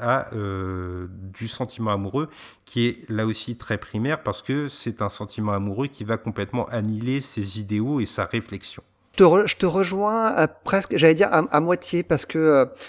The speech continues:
Speaker 2: euh, dans ces scènes-là, je, je suis, je suis d'accord avec toi. Par contre, je l'ai pas du tout ressenti dans d'autres scènes du film, notamment la grande scène de combat. En tout cas, ce qui est censé être la grande scène de combat du film, hein, celle qui, qui, qui montre la, la,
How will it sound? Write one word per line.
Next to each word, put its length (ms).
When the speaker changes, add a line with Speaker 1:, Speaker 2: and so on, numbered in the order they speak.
Speaker 2:
euh, 320
dans 160
ces 120
scènes-là, 440
je, 400
je 120
suis, 120
je 40
suis 120
d'accord 240
avec 200
toi. 200
Par 160
contre, 160
je 80
l'ai 80
pas 200
du 160
tout 200
ressenti 420
dans 160
d'autres 180
scènes 160
du 120
film, 340
notamment 460
la 160
grande 420
scène 240
de 80
combat. 400
En 40
tout 140
cas, 160
ce 80
qui 140
est 40
censé 380
être 220
la 80
grande 200
scène 160
de 80
combat 280
du 100
film, 300
hein, 80
celle 180
qui, 160
qui, 220
qui 160
montre 240
la, 80
la, 180